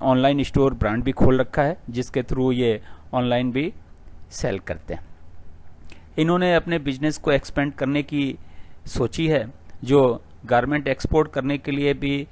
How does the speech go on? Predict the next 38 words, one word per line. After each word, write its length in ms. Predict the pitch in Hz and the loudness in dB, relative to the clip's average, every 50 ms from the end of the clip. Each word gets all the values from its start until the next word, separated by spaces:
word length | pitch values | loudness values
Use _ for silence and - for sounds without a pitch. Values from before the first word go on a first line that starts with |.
| - - - - - - | -16 -20 -18 -12 -6 -2
इन्होंने 300 | 127 131 131 139 135 127 | 0 2 2 2 2 0
एक 80 | 123 | 0
कंपनी, 420 | - 123 120 - - - 147 143 135 | 0 -2 -2 -2 -2 -2 0 2 2
एक, 120 | 127 123 | 0 0
एक 420 | 131 123 - - 113 131 131 - 135 | 0 -2 0 0 0 0 0 0 0
अलग 260 | 135 139 139 135 - | 0 0 -2 -2 -4
कंपनी 340 | - 135 131 - 139 139 139 | -4 -4 -4 -2 -2 -4 -2
बनाई 360 | 123 113 104 120 143 160 151 | -2 -2 -2 0 0 2 2
है, 120 | 135 107 | 2 0
सब्सिडियरी 580 | - - 139 123 - - 117 110 127 127 143 139 | 0 -2 -2 -2 -2 -4 -4 -4 -2 -2 -2 -2
बनाई 340 | - 104 101 113 143 151 143 | -2 -2 0 0 0 2 2
है, 220 | 127 101 101 - - - - - - 123 | 2 0 -2 -4 -10 -14 -14 -16 -8 -4
जिसके 300 | 120 131 - - 156 143 | -4 -4 -2 -2 -2 -2
through 360 | - 151 135 143 147 143 151 - - - - - - - | 0 0 0 2 0 0 -2 -6 -14 -20 -20 -20 -8 -2
ये, 320 | 120 127 127 123 117 110 | 0 2 2 4 2 0
अ, 80 | 107 104 - - - - - - - - - - - - - - - - - - - - - - - 120 127 120 113 113 113 117 113 127 | 0 -4 -8 -14 -16 -16 -18 -18 -20 -20 -20 -20 -20 -20 -20 -20 -20 -20 -20 -20 -20 -18 -16 -14 -10 -8 -4 -4 -2 -2 -2 -2 0 0
रेडीमेड 420 | 135 135 143 139 147 147 143 131 | 0 0 0 0 -2 -2 -2 -2
गारमेंट्स 440 | - 120 120 123 135 139 147 139 - | 0 0 2 2 2 0 -2 -2 -2
को 260 | - 135 127 123 - - | 0 2 2 2 2 0
एक्सपोर्ट 480 | - 120 - - - - 135 135 135 - | -4 -2 0 0 2 4 4 2 2 2
करेंगे। 440 | - 104 110 104 101 98 92 98 - - - - - | 0 0 0 0 0 -2 -4 -6 -6 -10 -8 -2 0
और 140 | 123 123 | 2 2
ये 160 | 123 127 156 151 | 2 2 0 0
कंपनी 420 | - 139 135 135 - - 156 156 | 0 -2 -4 -4 -4 -2 -2 0
इन्होंने 280 | 151 147 135 139 131 123 | 0 0 0 0 0 -2
दिल्ली 300 | 110 120 113 127 139 143 | -2 -2 -2 0 0 0
में 140 | 143 135 | -2 0
खोल 240 | - - - 151 139 | 2 4 4 4 4
ली 160 | 120 127 123 | 2 2 2
है 180 | 127 127 151 175 - - - - - - - | 2 0 0 -2 -8 -14 -16 -14 -10 -2 2
और 280 | 110 113 117 117 110 - - - - - - - - - | 4 4 4 4 2 -4 -10 -16 -16 -18 -18 -16 -14 -10
ये 240 | 165 160 170 170 151 | -2 0 2 2 2
जो 360 | 131 - - 143 139 131 127 120 110 107 - 120 | 0 -4 -2 0 0 0 0 -2 -6 -10 -4 0
मोजे 240 | 185 196 156 156 | 0 0 2 2
बनाने 320 | 139 143 131 131 123 123 127 | 0 0 0 0 0 -2 0
वाली 220 | 123 120 120 120 | 0 0 -2 -2
कंपनी 420 | 117 - 117 120 127 - 143 131 131 | -2 -2 -4 -4 -2 -2 -2 0 0
है, 220 | 135 143 156 | 0 -2 -4